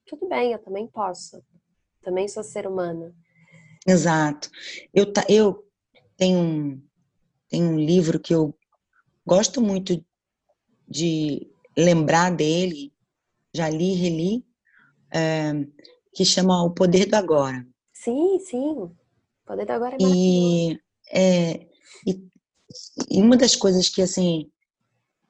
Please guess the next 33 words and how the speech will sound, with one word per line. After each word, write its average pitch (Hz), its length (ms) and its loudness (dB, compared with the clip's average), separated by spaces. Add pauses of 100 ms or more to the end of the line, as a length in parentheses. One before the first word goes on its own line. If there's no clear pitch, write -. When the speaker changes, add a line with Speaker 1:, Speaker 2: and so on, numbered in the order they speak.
(140)
Speaker 2:
que 196 100 -2
mais 185 440 0
me 196 140 0
chamou 185 720 0
a 185 60 0
atenção 180 760 -4
no 170 100 -4
livro, 175 420 -4
o 170 40 -4
livro 175 300 -4
tem, 175 280 -8 (520)
né, 165 160 -2
te-, - 200 -4
ele, 156 320 -2
ele - 140 -4
tem 175 200 2
várias 180 440 2
noções, 175 680 -2
e 170 60 -2
principalmente 175 580 -2
a 175 40 -2
noção 170 460 -2
do, 165 220 -4
do 165 160 -4
momento 165 380 -4
presente, 160 600 -2
né, 165 120 -6
de, 160 220 -10
de 156 120 -8
viver 151 260 -2
o 160 40 0
momento 156 340 -2
presente, 175 480 -2